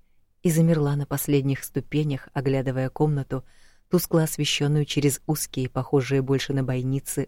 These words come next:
окна. Чайнички, пиалы, фарфоровые чашки, стаканчики, блюдца, даже мтисавский самовар.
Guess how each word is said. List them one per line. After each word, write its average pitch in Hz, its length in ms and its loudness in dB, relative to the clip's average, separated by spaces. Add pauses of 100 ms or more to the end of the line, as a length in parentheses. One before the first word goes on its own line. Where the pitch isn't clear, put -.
окна. 131 500 -6 (1700)
Чайнички, 165 920 -2 (400)
пиалы, 165 580 2 (640)
фарфоровые 180 640 4
чашки, 175 520 0
стаканчики, 160 840 -2
блюдца, 151 580 0 (340)
даже 196 320 4
мтисавский 175 840 -2
самовар. 156 680 -6